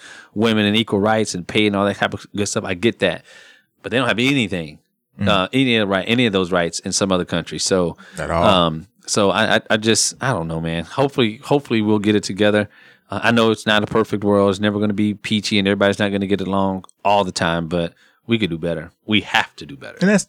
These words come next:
Speaker 2: that's the goal, the ultimate goal. I disagree on something. You disagree on something. Let's sit down. Let's talk about it. And let's find a way to make this better for ourselves and for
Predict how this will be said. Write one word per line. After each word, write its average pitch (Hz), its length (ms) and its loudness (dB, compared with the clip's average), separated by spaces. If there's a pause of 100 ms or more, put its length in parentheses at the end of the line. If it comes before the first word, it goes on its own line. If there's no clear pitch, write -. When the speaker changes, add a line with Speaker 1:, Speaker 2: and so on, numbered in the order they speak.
Speaker 2:
that's 170 280 -4
the 113 160 0
goal, 87 440 2 (160)
the 104 120 -2
ultimate 95 320 0
goal. 90 240 0 (560)
I 92 120 -2
disagree 107 360 0
on 110 100 2
something. 110 480 -4 (140)
You 95 100 -6
disagree 101 340 -2
on 98 80 2
something. 98 300 -4
Let's 87 140 -6
sit 101 200 0
down. 95 200 0
Let's 90 100 -2
talk 98 220 2
about 95 280 -2
it. - 80 -8 (360)
And 87 120 -4
let's 98 200 0
find 98 260 2
a 92 40 2
way 92 140 2
to 90 80 0
make 90 220 -2
this 92 240 -4
better 90 300 0
for 87 220 -2
ourselves 90 460 -2
and 85 140 -8
for 85 400 -4